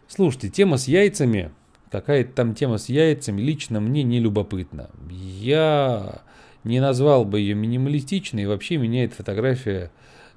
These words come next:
э, расстраивает малым количеством труда.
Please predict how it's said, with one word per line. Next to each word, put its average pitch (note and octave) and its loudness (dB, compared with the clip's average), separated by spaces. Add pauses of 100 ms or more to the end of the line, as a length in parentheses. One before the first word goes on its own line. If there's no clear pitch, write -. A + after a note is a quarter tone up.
(100)
э, - -10 (340)
расстраивает A#2 2
малым C#3 4
количеством B2+ 0
труда. G#2+ 0